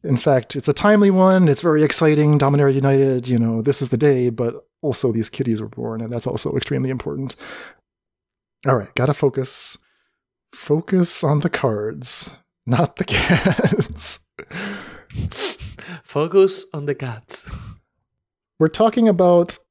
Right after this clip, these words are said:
Speaker 1: our first card of the season for Dominaria United. Probably no surprise, it's Leyline Binding.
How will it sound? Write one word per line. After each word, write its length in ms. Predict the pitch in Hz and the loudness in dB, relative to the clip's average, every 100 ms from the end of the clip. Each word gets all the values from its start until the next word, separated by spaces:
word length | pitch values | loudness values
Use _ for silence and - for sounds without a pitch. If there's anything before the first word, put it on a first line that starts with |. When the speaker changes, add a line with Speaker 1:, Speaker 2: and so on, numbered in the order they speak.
| _ | _
Speaker 1:
our 120 | 151 | 0
first 380 | 143 214 226 - | 0 2 2 2
card 260 | - 180 180 | 2 2 2
of 40 | |
the 80 | 175 | 0
season 460 | - 233 135 113 110 | 2 2 4 2 2
for 200 | 135 127 | 2 2
Dominaria 460 | 143 143 139 135 | 2 4 4 4
United. 540 | 131 139 107 104 117 123 _ _ _ _ _ _ | 2 0 -2 -4 -8 -12 _ _ _ _ _ _
Probably 300 | - 170 170 | -2 2 4
no 120 | 151 | 2
surprise, 800 | 151 196 160 135 147 180 - - - | 0 0 2 4 4 2 0 -2 -2
it's 180 | 135 127 | -4 2
Leyline 420 | 131 151 147 147 | 2 4 4 4
Binding. 540 | 131 127 135 156 175 | 2 4 2 2 0